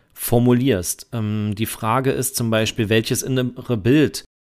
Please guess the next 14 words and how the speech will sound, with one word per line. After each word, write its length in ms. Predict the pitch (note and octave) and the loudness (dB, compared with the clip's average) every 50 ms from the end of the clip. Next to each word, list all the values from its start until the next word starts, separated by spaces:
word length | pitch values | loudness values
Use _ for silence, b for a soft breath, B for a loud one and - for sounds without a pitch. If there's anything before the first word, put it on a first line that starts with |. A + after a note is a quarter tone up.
| _ _ - | _ _ -2
nimmst 360 | A2 A2+ A#2 A2 - - - | 0 2 2 2 0 0 0
du 180 | A#2+ A2+ G2+ F#2 | 0 0 0 2
wahr, 280 | A2 G#2 G#2 G#2 G#2 | 2 2 2 2 0
wenn 120 | G2+ G#2+ G#2 | 0 -2 -2
du 80 | G#2+ | 0
daran 340 | G2 A2 G#2 G2+ G#2+ A2 A2 | 0 0 0 0 0 0 0
denkst, 500 | G2 A2+ A2+ C3 C#3+ B2+ A#2 - - - | 2 0 0 0 0 -2 -4 -6 -8 -8
also 240 | - G#2+ G#2+ G2+ G2+ | -8 -6 -4 -4 -4
das 260 | G2 A2 G2+ - - | -4 -4 -4 -4 -4
Ziel 380 | - - - A#2+ A#2 A2+ A2+ G2 | -6 -4 -2 0 0 0 0 0
wirklich 300 | A2 A2+ - A#2+ G#2+ - | -2 -4 -4 -4 -6 -4
erreicht 480 | - A2 F#2+ G2+ A2 B2+ C3 - - | -4 -4 -4 -2 -2 -4 -4 -6 -6
zu 200 | - - C3 A2+ | -6 -6 -4 -4
haben? 400 | G2+ G2+ G2 G2 G2 G2 F#2+ F#2 | -4 -2 -2 -2 -2 -4 -4 -8